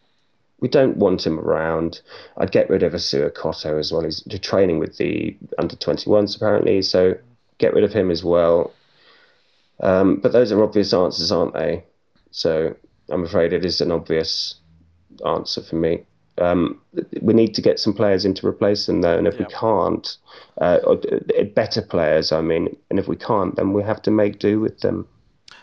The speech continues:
Speaker 2: I think that's part of the reason why I'd like to get rid of Norton, because, well, and also I suppose you, you can make the case for, uh, Okoto. Um, Adebayor, if we can't replace him, then i-, in the window, then, then, then we need to keep him, 'cause we've got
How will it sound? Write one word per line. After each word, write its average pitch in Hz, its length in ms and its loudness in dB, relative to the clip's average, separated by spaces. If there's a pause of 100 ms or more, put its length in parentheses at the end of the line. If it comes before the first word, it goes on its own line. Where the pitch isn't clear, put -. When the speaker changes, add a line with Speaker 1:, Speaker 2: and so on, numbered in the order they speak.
(160)
Speaker 2:
I - 40 -14
think 143 260 -12
that's 139 240 -8
part 135 240 -2
of 127 60 -6
the 117 60 -4
reason 113 260 -4
why 107 180 -4
I'd 107 200 -8
like 107 160 -6
to - 100 -18
get - 200 -10
rid 104 120 -12
of 101 100 -10
Norton, 107 420 -12
because, 98 600 -12 (540)
well, 131 140 -4
and 127 180 -6
also 120 260 -6
I 107 40 -2
suppose 104 300 -8
you, 110 120 -14
you 120 80 -20
can 110 100 -14
make 101 120 -12
the 104 60 -20
case 104 240 -12
for, 113 140 -8 (140)
uh, - 40 -16 (180)
Okoto. 110 460 -10 (440)
Um, 95 200 -16 (320)
Adebayor, 110 920 -4 (720)
if - 80 -14
we 104 80 -10
can't 131 280 -6
replace 107 400 -8
him, 98 200 -14 (220)
then 92 540 -12 (1600)
i-, 101 80 -16 (180)
in 95 80 -20
the 92 60 -20
window, 92 320 -12
then, 92 200 -16
then, 90 160 -16 (200)
then 92 100 -16
we 90 80 -16
need 92 140 -18
to - 80 -20
keep 90 180 -18
him, 85 180 -20
'cause - 180 -20
we've - 180 -20
got - 160 -18